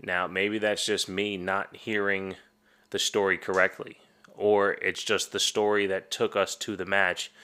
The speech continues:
didn't vibe with me. But that's why I don't discredit these things and I wait for the ring work, because my terrible wrestling take would have been, "The storyline's trash, but I'm still looking forward to the match," where most people go, "The storyline's trash, I don't care, I'm not gonna watch."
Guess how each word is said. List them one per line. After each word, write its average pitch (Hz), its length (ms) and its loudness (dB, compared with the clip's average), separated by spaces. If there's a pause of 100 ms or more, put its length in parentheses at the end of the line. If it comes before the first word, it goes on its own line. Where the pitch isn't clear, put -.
(240)
didn't 95 260 2
vibe 95 280 4
with 92 200 -6
me. - 240 -12
But 87 140 -6
that's 101 340 2
why 123 260 2
I 107 80 0
don't 104 280 -2
discredit 107 560 0
these 85 220 -8
things 85 340 -8 (360)
and 98 160 0
I 95 100 4
wait 95 280 -2
for 98 140 -4
the 87 80 -4
ring 98 260 0
work, - 300 -8 (580)
because 92 440 2 (260)
my 95 420 4
terrible 98 380 6
wrestling 92 400 2
take 95 360 0 (360)
would 95 140 4
have 87 160 -2
been, 92 360 4 (760)
"The 104 60 -4
storyline's 101 680 4
trash, 101 480 4 (560)
but 98 100 4
I'm 92 120 4
still 98 200 0
looking 95 240 -2
forward 92 280 2
to - 100 -12
the 92 80 -2
match," 120 420 2
where 98 120 -2
most 95 260 4
people 95 240 -4
go, 92 160 4
"The 95 80 0
storyline's 98 580 4
trash, 92 320 4
I 92 60 6
don't 87 160 -2
care, 85 180 6
I'm 85 80 2
not 85 140 2
gonna 87 140 -2
watch." - 420 2